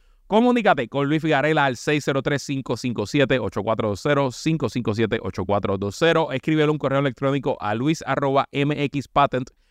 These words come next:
punto com, luis arroba m x patent punto com, y lo puedes buscar en Twitter o en X, como dice ahora, como arroba Figarela. Figarela es F I G A R E L L A.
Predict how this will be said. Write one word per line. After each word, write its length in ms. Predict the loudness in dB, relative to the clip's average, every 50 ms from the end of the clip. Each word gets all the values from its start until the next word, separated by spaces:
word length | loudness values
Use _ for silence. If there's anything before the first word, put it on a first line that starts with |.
| _ _ _
punto 280 | -6 -6 0 0 2 2
com, 180 | 2 2 0 -2 -10 -20 _ _
luis 320 | -8 -4 -2 -2 -4 -4
arroba 400 | -4 -4 0 0 2 2 0 -2 -2 _
m 240 | -4 -2 0 0
x 220 | -2 -2 -4 -10 -4
patent 300 | _ -2 -2 -2 -4 -6
punto 240 | -6 -6 -4 -2 0
com, 160 | 0 0 0 -2
y 140 | -2 0
lo 100 | 0 2
puedes 160 | 2 0 -2 -2
buscar 240 | -2 0 2 2
en 80 | 2 0
Twitter 400 | _ 0 2 2 2 2 0 0
o 240 | -2 -2 0 0 0
en 120 | 0 -2 -2
X, 280 | -2 -4 -6 -8 -8
como 200 | -6 -4 -2 -2
dice 140 | -2 2 2
ahora, 220 | 2 4 2 0
como 180 | -2 -4 -6 -4 0
arroba 420 | 0 2 4 4 2 2 2 0
Figarela. 500 | 0 0 2 2 2 2 2 2 0 0
Figarela 500 | 0 0 -2 0 0 0 -2 -2 -2 -2
es 40 | -4 -4
F 300 | -6 -4 -2 0 0 2
I 160 | 2 0 0
G 140 | 0 0 2
A 180 | 2 2 0 -4 _
R 380 | -4 -2 -2 -2 0 0 0 -2
E 100 | -2 _ _
L 400 | 0 0 2 2 0 0 0 2
L 180 | 2 2 0 0
A. 120 | -2 -2